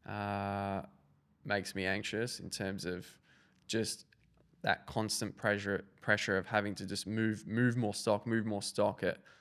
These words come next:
at small margins. Um, you know, and we, we were talking about this before as well in terms of, you know, being able to, to add value and, um, you know, <sighs> look, thi-,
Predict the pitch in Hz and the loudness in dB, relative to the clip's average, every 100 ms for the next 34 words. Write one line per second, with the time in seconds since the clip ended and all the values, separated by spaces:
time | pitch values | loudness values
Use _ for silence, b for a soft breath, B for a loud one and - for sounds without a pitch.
0 | B - - - 110 107 98 98 101 120 | B -2 -2 -2 -2 0 0 -2 -2 -2
1 | 151 160 - B B B B B - 101 | -2 -6 -14 B B B B B -2 0
2 | 101 101 101 98 - - _ _ _ _ | 2 0 -2 -6 -10 -16 _ _ _ _
3 | _ - 104 95 98 113 113 - 113 104 | _ -8 -4 -2 0 2 2 2 0 0
4 | 117 110 113 110 - - - - 85 - | -2 0 2 2 0 -4 -8 -8 -10 -2
5 | 110 110 104 120 113 110 104 110 107 101 | 0 0 2 4 4 4 -2 -4 -2 -2
6 | 98 - B B B B 95 95 95 107 | -4 -8 B B B B -4 -4 0 2
7 | 110 107 104 104 - 104 101 - - - | 2 2 0 -2 -4 -2 -2 -4 -6 -8
8 | - 104 98 98 101 104 98 92 92 92 | -2 -2 0 4 4 4 0 -2 -4 -8
9 | b b _ - 92 95 92 90 - _ | b b _ -8 -6 -6 -6 -10 -14 _
10 | _ _ _ - 90 78 - - _ _ | _ _ _ -8 -6 -6 -10 -18 _ _
11 | - - - 107 - - _ 120 135 127 | -14 -14 -6 -6 -6 -14 _ -2 0 0